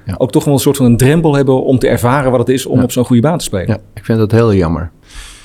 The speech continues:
Speaker 1: Ik vind, eh, en ik wil gewoon hier het voorbeeld noemen van de PAN. Eh, de businessdagen zijn, eh, overal wat teruggelopen.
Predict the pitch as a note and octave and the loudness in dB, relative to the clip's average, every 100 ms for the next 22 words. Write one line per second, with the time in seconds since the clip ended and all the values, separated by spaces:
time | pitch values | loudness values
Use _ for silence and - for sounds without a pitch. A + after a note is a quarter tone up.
0 | _ - G#2+ - A2 G2+ A2+ G#2+ G2+ G#2+ | _ -8 -4 0 -2 0 0 2 0 0
1 | G#2 G#2+ G2+ G#2 G#2 G#2 G2+ G2+ A2+ G#2 | 0 0 -2 0 2 2 0 0 0 0
2 | G2 G#2+ G2 F#2+ G2 F#2 G#2+ A#2+ E3 - | -2 0 2 0 -2 -2 -2 -2 -2 -6
3 | - - - _ - G#2+ F#2+ F2+ F#2 G2+ | -20 -20 -20 _ -6 -4 -2 -4 -6 -8
4 | G#2+ G#2+ F#2+ - - G#2 F2+ A#2+ C3+ A#2+ | -8 -8 -8 -8 -8 -6 -4 -2 0 -2
5 | F#2+ G#2 F#2+ F2+ G2 F#2 F2 F2 E2+ D#2+ | -2 -2 -2 -2 -2 0 0 -2 -4 -6
6 | C2+ G2 F#2 F2 D#2+ E2 - C3 B2+ B2+ | -4 -4 -2 -2 -2 -4 -4 -2 0 0
7 | B2 B2+ - | 0 0 -4